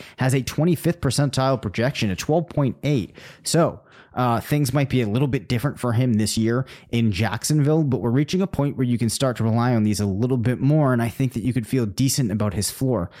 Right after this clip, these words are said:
Mike Williams, who's been tearing it up, looks like a top ten player this week, average projection in nineteen point six points. Uh, you'll have to pay attention to Sterling Shepard. Um, got hurt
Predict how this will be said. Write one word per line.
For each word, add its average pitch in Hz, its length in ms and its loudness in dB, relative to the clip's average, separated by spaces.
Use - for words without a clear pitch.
Mike 127 260 0
Williams, 127 440 2
who's 107 160 0
been 98 160 -2
tearing 120 400 0
it 95 180 -2
up, 131 300 -2
looks 127 280 0
like 120 160 0
a 117 80 2
top 110 300 -2
ten 110 160 2
player 107 340 0
this 98 200 -2
week, 104 320 -2
average 107 320 -2
projection 101 540 -2
in 92 140 0
nineteen 92 720 -2
point 101 280 -4
six - 300 -4
points. - 500 -6
Uh, 110 140 0
you'll 113 180 0
have 131 200 0
to 151 100 0
pay 139 220 2
attention 131 520 0
to 120 400 2
Sterling 113 440 0
Shepard. 123 640 0
Um, 98 500 2
got 117 180 -2
hurt 131 360 -2